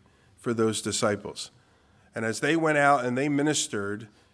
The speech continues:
in the six different villages, and then tomorrow in six more villages and so on,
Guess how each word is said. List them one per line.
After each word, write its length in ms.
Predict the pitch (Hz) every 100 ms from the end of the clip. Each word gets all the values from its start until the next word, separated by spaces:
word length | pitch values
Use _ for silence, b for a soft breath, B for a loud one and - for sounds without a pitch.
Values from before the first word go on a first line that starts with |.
| b
in 240 | - 117 113
the 400 | 110 107 107 98
six 320 | - 151 147
different 320 | - 143 127
villages, 720 | 120 135 127 117 110 113 107 110
and 220 | 104 107
then 260 | 110 110 104
tomorrow 460 | 117 113 131 127
in 80 | 117
six 300 | - 147 -
more 220 | 151 143
villages 480 | 123 117 113 113 104
and 120 | 110
so 300 | - 139 135
on, 260 | 104 98